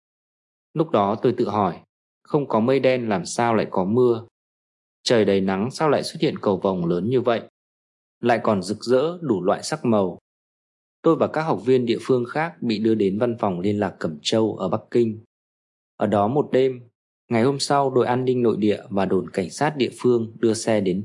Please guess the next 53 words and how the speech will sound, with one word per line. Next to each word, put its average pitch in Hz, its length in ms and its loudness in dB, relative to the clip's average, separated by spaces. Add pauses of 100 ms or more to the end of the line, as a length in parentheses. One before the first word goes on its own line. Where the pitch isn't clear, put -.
tiếp 156 180 0
nhận 123 240 -2
chúng 85 240 -8
tôi. 107 340 2 (760)
Trên 156 200 0
đường 104 200 2
về, 92 360 0 (280)
ánh 110 200 0
mặt 147 180 -2
trời 95 300 0
chiếu 98 200 0
sáng 101 300 -2
rực 127 160 -2
rỡ 135 460 0
và 110 240 -2
tôi 117 140 2
vẫn 123 140 -2
nhìn 113 240 -2
thấy 85 200 -6
cầu 98 160 0
vồng 87 280 -2
ngoài 85 240 -6
cửa 92 120 -2
sổ 82 420 -4
phía 90 140 -4
sau 107 260 -2
xe. 104 400 -2 (760)
Nó 123 140 0
chỉ 131 220 0
cách 160 200 -2
kính 110 200 -2
xe 135 240 -2
có - 160 -2
nửa 120 200 0
mét, 131 280 -2 (400)
nhưng 151 120 -4
không 143 240 0
lớn 113 240 2
bằng 120 240 0
cầu 95 160 -2
vồng 90 320 -2
trên 117 200 -2
bầu 98 200 0
trời 92 280 -2
ở 85 140 -8
sân 110 220 -2
vận 98 200 -2
động. 98 260 -2 (360)
Đường 127 220 0
kính 120 200 2
khoảng 110 240 -4
mười 110 140 0
mét, 143 240 0